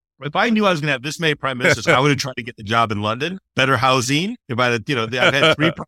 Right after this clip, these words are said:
Speaker 1: ministers in, in less than two years, I could have gotten there, the same idea, and I get to deal with the king and not have to deal with all this stuff. But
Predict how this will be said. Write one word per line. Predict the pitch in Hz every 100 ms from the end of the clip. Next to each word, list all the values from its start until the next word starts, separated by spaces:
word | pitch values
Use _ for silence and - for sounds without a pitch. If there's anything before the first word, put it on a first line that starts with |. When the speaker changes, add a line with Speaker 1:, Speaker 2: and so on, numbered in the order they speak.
| -
Speaker 1:
ministers | 143 143 - 143 131 - _ _ _
in, | 123 120
in | 120 120
less | 127 131
than | 135 110
two | - 131
years, | 127 190 285 -
I | 131
could | 123
have | 127
gotten | 120 117 113
there, | 123 156 143
the | 110
same | - 131
idea, | 117 110 113 175
and | 139
I | 113
get | 113
to | 117
deal | 101 117
with | 98
the |
king | 92 - 127 127 135
and | 107 104 98 _ _ _
not | 113 110
have | 107 110
to |
deal | 113 110
with | 107
all | 110
this | 107
stuff. | - 107 -
But | 123